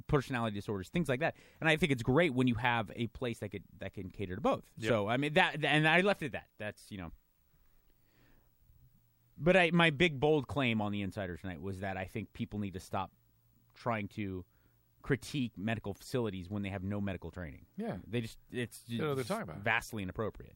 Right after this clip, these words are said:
Speaker 1: you know?
Speaker 2: Yeah. Did they, did she respond to that positively, or?
Speaker 1: Yes. Well, and I, um, I don't know if they, um,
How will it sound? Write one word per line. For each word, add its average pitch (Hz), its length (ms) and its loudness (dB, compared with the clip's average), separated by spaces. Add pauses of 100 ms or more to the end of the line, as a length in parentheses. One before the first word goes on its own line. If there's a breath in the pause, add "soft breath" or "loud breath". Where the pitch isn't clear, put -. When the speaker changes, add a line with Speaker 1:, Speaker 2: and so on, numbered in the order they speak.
(140)
Speaker 1:
you 165 80 2
know? 185 60 2
Speaker 2:
Yeah. - 20 -2 (460)
Did 120 160 -2
they, 107 220 8
did 98 160 -4
she - 120 -4
respond 101 320 -4
to 101 40 -8
that 104 160 -2
positively, 127 520 0
or? 98 100 4
Speaker 1:
Yes. - 300 2
Well, 143 160 0
and 120 300 0
I, 165 180 6 (920 soft breath)
um, 117 420 2
I 160 60 6
don't 185 120 6
know 170 140 6
if - 120 0
they, 123 240 2
um, 90 340 -4